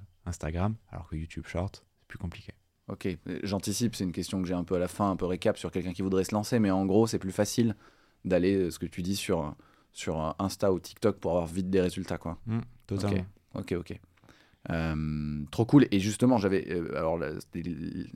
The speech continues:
Speaker 2: les canaux et les objectifs, enfin, où on poste des vidéos shorts et quel, quel est l'objectif à chaque fois. Mais moi, j'ai une question aussi sur l'objectif des gens qui viennent te voir. Parce que
Speaker 1: Mhm.
Speaker 2: tu vois, t'accompagnes des gens qui sont déjà un peu en place. Ton associée Caroline Mignot, elle est quand même déjà en place, elle est partout.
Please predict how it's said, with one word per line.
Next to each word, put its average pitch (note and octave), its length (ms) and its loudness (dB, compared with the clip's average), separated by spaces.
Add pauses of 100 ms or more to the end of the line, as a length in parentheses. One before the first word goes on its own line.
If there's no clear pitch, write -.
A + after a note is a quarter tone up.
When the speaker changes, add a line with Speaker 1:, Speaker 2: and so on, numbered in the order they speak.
Speaker 2:
les G#2 160 2
canaux A2+ 520 6
et G2 40 6
les F#2 180 2
objectifs, F#2+ 580 0
enfin, E2+ 200 -2
où C3 140 8
on A2 80 6
poste A#2 240 6
des G2+ 100 2
vidéos G2 420 2
shorts - 400 0 (100)
et F#2+ 120 -4
quel, F#2+ 200 -4
quel G2 140 0
est G2+ 40 0
l'objectif F#2+ 460 -2
à G#2+ 40 2
chaque F#2 180 -2
fois. D3 180 4 (840)
Mais G2+ 60 2
moi, B2+ 100 10
j'ai A#2 100 6
une G2+ 80 4
question A2 240 4
aussi C#3 120 0
sur G#2+ 140 2
l'objectif A2+ 400 4
des A2+ 100 6
gens A#2+ 140 4
qui B2+ 120 -4
viennent G2+ 240 2
te G2+ 80 0
voir. G2+ 360 2 (180)
Parce F#2 100 -4
que F#2 60 -2
Speaker 1:
Mhm. G#2 60 -2
Speaker 2:
tu B2 40 2
vois, D3 100 6
t'accompagnes G#2 440 0
des G#2+ 80 2
gens C3+ 160 4
qui C3 100 -4
sont - 140 -2
déjà G2 240 2
un G2+ 60 0
peu G#2+ 120 2
en A#2+ 120 4
place. - 400 4 (680)
Ton F2+ 120 -2
associée F#2 300 0
Caroline F#2+ 320 4
Mignot, G#2 260 4
elle G2+ 60 2
est F#2 60 -2
quand G#2 100 -2
même F#2+ 80 0
déjà G2 180 2
en G#2+ 100 2
place, C3+ 280 2
elle E2+ 80 -4
est E2 40 -6
partout. C#3+ 440 0